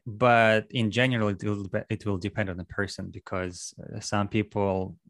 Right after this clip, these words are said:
you know, no matter what time they go to bed, they wake up at five A M.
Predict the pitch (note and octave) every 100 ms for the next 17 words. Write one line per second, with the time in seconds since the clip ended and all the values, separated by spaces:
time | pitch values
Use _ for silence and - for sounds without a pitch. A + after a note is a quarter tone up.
0 | _ _ F#2 - A2 F2+ F2 E2+ - _
1 | A2 G2+ G#2+ G#2 G2+ - G#2+ G#2 G2+ G#2
2 | G2+ - F#2 G#2 G2 G2 F#2 F#2+ G2+ F#2+
3 | - - F#2+ - G2+ A#2 A#2+